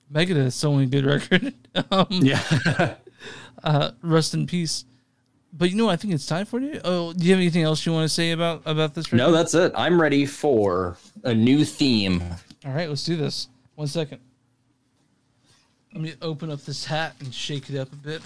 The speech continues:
Speaker 1: Okay, what I'm pulling out. Uh,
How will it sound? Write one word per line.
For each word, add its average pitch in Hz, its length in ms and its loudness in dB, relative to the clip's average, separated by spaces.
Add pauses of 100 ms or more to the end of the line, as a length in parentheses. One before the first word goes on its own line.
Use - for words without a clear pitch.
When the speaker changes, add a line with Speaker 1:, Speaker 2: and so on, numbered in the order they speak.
(3750)
Speaker 1:
Okay, 131 240 -4
what 127 140 0
I'm 123 140 -2
pulling 139 280 -2
out. 170 340 -4 (960)
Uh, 156 600 -2